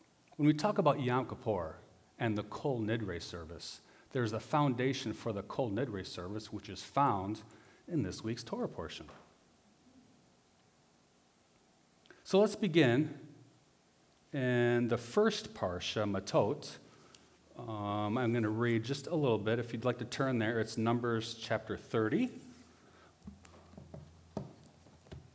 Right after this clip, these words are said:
don't have any page numbers, but I trust that most of you will be able to find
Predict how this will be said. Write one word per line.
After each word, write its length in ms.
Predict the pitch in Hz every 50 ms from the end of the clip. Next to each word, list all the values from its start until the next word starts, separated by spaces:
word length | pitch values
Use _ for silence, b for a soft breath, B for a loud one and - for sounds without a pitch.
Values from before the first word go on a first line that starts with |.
| - - - B B B B B - -
don't 140 | - 123 110
have 200 | 110 107 101 101
any 140 | 104 107 98
page 340 | - - 110 104 101 - -
numbers, 460 | 107 101 101 101 120 147 147 147 147
but 180 | 117 113 104 104
I 160 | 101 98 104 - -
trust 440 | - - - 110 107 107 107 - -
that 160 | 101 101 90
most 360 | 107 110 113 110 - - -
of 100 | 107 98
you 100 | 101 107
will 140 | 107 101 98
be 160 | 95 104 101
able 140 | 98 95 92
to 60 | 90
find 640 | - - - 120 110 104 98 95 95 113 147 147